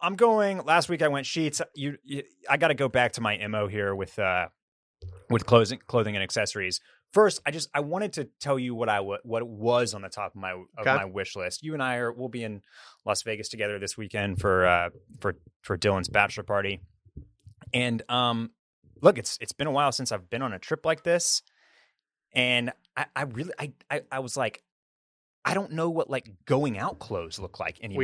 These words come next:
Speaker 2: Weird.
Speaker 1: at this point for, for myself.
Speaker 2: I know what going out clothes look like in Austin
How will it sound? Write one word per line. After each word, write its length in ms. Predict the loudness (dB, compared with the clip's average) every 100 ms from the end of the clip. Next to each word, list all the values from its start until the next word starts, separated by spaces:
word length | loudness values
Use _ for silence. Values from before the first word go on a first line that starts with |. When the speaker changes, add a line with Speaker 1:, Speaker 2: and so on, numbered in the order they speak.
| 2
Speaker 2:
Weird. 120 | 2
Speaker 1:
at 80 | -2
this 160 | -4 -4
point 280 | -4 -10 -6
for, 220 | -6 -2
for 120 | -2
myself. 460 | 0 0 -2 -4 -2
Speaker 2:
I 100 | 6
know 100 | 8
what 100 | 8
going 180 | 8 6
out 120 | 6
clothes 260 | 4 2 2
look 140 | 0
like 180 | 0 0
in 140 | -6 -2
Austin 460 | 2 2 0 -6